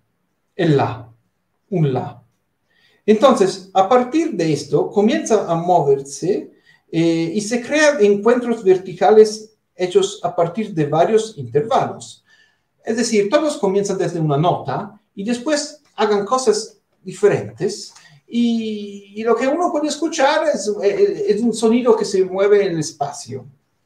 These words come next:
La masa sonora crece cada vez hasta, eh, llegar a lo que los musicólogos llaman un clúster, es decir, un acorde, un conjunto de sonidos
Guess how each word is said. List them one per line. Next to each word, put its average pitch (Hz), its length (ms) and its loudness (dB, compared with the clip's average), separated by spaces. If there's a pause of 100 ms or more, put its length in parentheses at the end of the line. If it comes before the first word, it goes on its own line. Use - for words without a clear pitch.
(1700)
La 214 140 6
masa 294 260 4
sonora 123 560 2
crece 226 440 4
cada 160 280 2
vez 233 420 2
hasta, 160 760 0
eh, - 40 4
llegar 185 600 0 (240)
a 143 100 2
lo 160 160 0
que 160 80 -4
los - 120 -6
musicólogos 202 1000 4 (260)
llaman 185 440 2
un 175 340 -4
clúster, - 880 -2 (300)
es 156 140 0
decir, 190 420 2
un 175 100 -2
acorde, 170 720 4
un 170 180 2
conjunto 180 580 0
de 147 100 0
sonidos 143 720 0